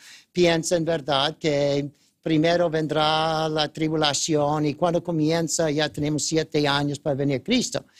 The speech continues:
Si eso es el caso, no sabe, ya sabemos cuándo vendrá Cristo. Por eso no creo en la, que vamos a estar aquí en la tribulación. Creo que vamos a salir en el rapto porque no sabemos cuándo va a comenzar ese tiempo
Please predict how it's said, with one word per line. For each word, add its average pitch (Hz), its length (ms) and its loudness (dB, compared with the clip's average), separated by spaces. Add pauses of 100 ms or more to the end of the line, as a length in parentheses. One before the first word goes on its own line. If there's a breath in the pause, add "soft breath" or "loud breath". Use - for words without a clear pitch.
(140 loud breath)
Si 180 200 2
eso 220 220 2
es 208 80 -6
el 185 120 -2
caso, 220 380 0
no 160 160 0
sabe, 165 520 -2
ya 180 160 2
sabemos 170 440 -2
cuándo 139 240 -4
vendrá 123 360 -2
Cristo. 123 480 -4 (560 loud breath)
Por 180 180 8
eso 214 400 4
no 170 240 0
creo 202 320 2
en 151 100 0
la, 151 400 -2
que 170 140 0
vamos 165 320 -2
a - 40 -4
estar 170 200 0
aquí 156 160 -4
en 156 80 0
la 151 100 -2
tribulación. 143 640 -2
Creo 160 300 0
que 147 340 0 (220 soft breath)
vamos 160 320 0
a 147 40 -4
salir 156 380 0
en 151 80 2
el 135 100 -2
rapto 180 600 0 (340 soft breath)
porque 175 280 0
no 165 280 2
sabemos 170 600 -2
cuándo 170 400 0
va 151 160 0
a 139 80 -4
comenzar 147 600 -2
ese 143 300 0
tiempo 160 720 -2